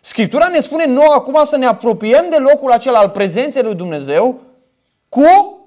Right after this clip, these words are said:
deplină încredere, cu convingere. De ce? Pentru că s-a făcut o ispășire reală pentru păcatele noastre. Dumnezeu nu mai are motive să fie supărat pe noi, mânios pe noi. Pentru că marele acesta preot a absorbit mânia noastră. De multe ori,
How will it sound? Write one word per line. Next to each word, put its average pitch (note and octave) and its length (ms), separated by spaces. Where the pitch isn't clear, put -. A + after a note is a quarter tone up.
deplină C4 540
încredere, C#4+ 380
cu D4 180
convingere. D4 840
De G3+ 180
ce? D4+ 220
Pentru B3+ 240
că A#3+ 80
s-a A3+ 200
făcut G#3 380
o D#4 80
ispășire C#4+ 580
reală C#4+ 420
pentru C#4+ 280
păcatele C4+ 460
noastre. B3+ 380
Dumnezeu A#3+ 560
nu D4 80
mai D4 120
are C#4+ 120
motive C4 380
să B3+ 120
fie B3+ 200
supărat C4 540
pe A3 140
noi, B2+ 240
mânios D#4+ 720
pe A#3+ 120
noi. B2 240
Pentru A3 260
că G3 60
marele D#4 380
acesta C#4+ 320
preot D#4 280
a D4 140
absorbit C#4 560
mânia C4 360
noastră. C4 440
De F#3 160
multe E4+ 400
ori, G3 280